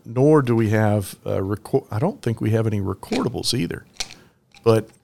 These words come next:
we, we are knocking on the door of a, of a record year. I think it might be a record year already for trucking. So with regards to safety, guys, y'all are doing an amazing job. And I, I think, I think that's probably a good place to,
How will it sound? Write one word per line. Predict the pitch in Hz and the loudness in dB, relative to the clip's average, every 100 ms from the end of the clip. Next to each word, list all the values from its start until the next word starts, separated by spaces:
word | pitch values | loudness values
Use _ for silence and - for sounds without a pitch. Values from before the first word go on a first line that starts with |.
| _ _ | _ _
we, | 131 143 - | -4 -4 0
we | 123 175 | 4 6
are | 156 | 6
knocking | 127 131 131 120 | 8 6 6 4
on | 117 | 4
the | 101 | 2
door | 95 123 113 98 | 4 6 6 6
of | 98 | 2
a, | 98 92 - | 0 0 0
of | 113 107 | 0 0
a | |
record | 98 107 107 101 92 | 2 0 0 -4 0
year. | 110 98 | 2 4
I | 127 | 4
think | 135 123 | 4 2
it | 117 101 | 0 0
might | 113 117 104 | 0 -2 0
be | 123 | 0
a | 95 | 2
record | 98 101 - 95 | 0 -4 -4 -4
year | 104 107 | -2 0
already | 101 95 98 101 90 | 0 -2 -2 -2 -4
for | - 95 | -6 -8
trucking. | - 101 - 73 90 | -4 -4 -4 -10 -6
So | - 87 90 - _ _ _ - | -4 -2 -4 -8 _ _ _ 0
with | 139 135 | 0 2
regards | 123 120 117 98 - | 2 8 8 6 0
to | 104 | 0
safety, | - 113 107 104 | 4 2 2 -4
guys, | 95 113 107 95 - | 0 2 2 0 -8
y'all | 127 131 190 139 | -6 0 2 2
are | |
doing | 107 107 104 | 2 2 0
an | 92 | 0
amazing | 87 98 107 110 92 87 85 | -4 -2 -2 0 -2 -6 -6
job. | 98 82 64 65 _ _ _ _ _ _ _ _ - | -6 -6 -10 -18 _ _ _ _ _ _ _ _ 2
And | 127 | 6
I, | 185 - | 6 4
I | 151 | 2
think, | 156 190 165 - - | 6 6 6 -2 0
I | 143 | 2
think | 190 | 4
that's | 139 156 | 4 4
probably | - 170 180 131 127 127 | 8 8 8 4 6 6
a | 113 | 4
good | 127 127 | 2 0
place | - 131 123 | 2 2 2
to, | - 110 101 | 2 0 0